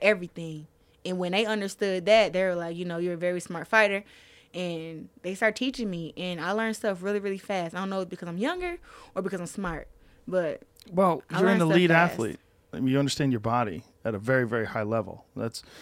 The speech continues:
Speaker 2: I think, like I said earlier about whatever you wanna do in life. Like, w-, if you become an elite boxer like you have, two-time Olympic gold medalist, I think you could do anything. It's just a matter of if you put the same drive and
Speaker 1: Mm-hmm.
Speaker 2: focus and dedication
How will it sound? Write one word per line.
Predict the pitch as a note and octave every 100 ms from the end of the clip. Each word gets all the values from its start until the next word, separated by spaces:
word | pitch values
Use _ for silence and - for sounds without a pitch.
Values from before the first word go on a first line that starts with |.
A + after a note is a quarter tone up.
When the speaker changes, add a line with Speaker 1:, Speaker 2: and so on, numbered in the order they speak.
| - -
Speaker 2:
I | C#3
think, | F#3+ F3 -
like | C#3+ C#3+
I |
said | - C#3+ A#2
earlier | C#3+ C#3+ B2
about | A#2 A#2+ A#2 - -
whatever | C3 C3 C3 B2
you | B2
wanna | A#2+ A2
do | G#2+ A2
in | F#2+
life. | A#2+ A2 -
Like, | G#2 G2 -
w-, | A#2+ -
if | C#3+ -
you | C3 G3
become | A#3+ F3+ - D#3+ C#3
an |
elite | G#2+ A2+ C#3+ A2
boxer | A2 A#2 - G2+
like | F#2+ A#2+
you | G#2
have, | G#2 G#2 - -
two-time | - D#3 - A#2+
Olympic | A2+ A#2 G#2+
gold | A2 A2
medalist, | A2 A2+ G2+ F2+ - - - - -
I | -
think | - G#3+ B3
you | D3+
could | C3
do | A#2 A2+
anything. | C#3 A2 - -
It's | G2+
just | D#3 -
a | D3
matter | C#3 C3 A#2+
of | A2
if | A#2+ A#2
you |
put | B2 D3+
the | D3
same | - D#3 C#3+
drive | B2 A2+ B2 B2+ B2+ B2+ A#2+ -
and | F#3+ B2 A2+
Speaker 1:
Mm-hmm. |
Speaker 2:
focus | G#2+ C#3 C3 C3 -
and | A2+
dedication | C3 A#2+ - C3+ B2+ A#2+